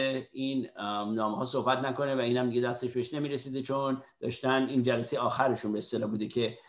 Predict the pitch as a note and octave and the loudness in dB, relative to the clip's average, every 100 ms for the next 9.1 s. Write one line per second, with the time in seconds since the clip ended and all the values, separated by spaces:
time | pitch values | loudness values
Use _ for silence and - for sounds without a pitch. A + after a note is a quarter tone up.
0 | - _ - A#2+ A#2 A2 A2+ A2+ A#2 A#2 | -20 _ 2 4 6 4 0 0 0 0
1 | A2 A2+ B2 C3 - A2 A2 G#2+ G#2 - | 2 2 4 2 -2 -2 -2 -2 -4 -2
2 | A2 G#2+ A2 G#2+ A2 A2 B2 A#2+ A#2 - | -2 0 0 0 -2 -2 0 2 0 -2
3 | A2 - - - F3 F3 D3+ F#3+ F3 D#3+ | -4 -6 -16 -6 2 4 6 6 8 8
4 | D3+ F3+ F3 D3+ D#3+ F3+ F#3+ F#3 F#3 F3+ | 8 6 6 4 4 6 6 6 6 6
5 | D#3 - F3+ F#3+ - F#3+ F#3 F3+ - F#3 | 4 2 4 4 4 2 0 2 4 4
6 | F3+ - F3 E3 C#3+ C#3+ B2+ - C3 B2+ | 4 0 0 0 0 -2 -2 4 6 6
7 | B2+ F#3+ D3+ B2+ B2+ C3 C3+ C3 A#2+ A#2+ | 2 2 6 6 6 6 4 4 4 4
8 | A#2 A#2 A2+ D3+ D#3 - - A2+ - A#2 | 4 2 2 2 0 -4 -2 -2 2 2
9 | G#2+ | 2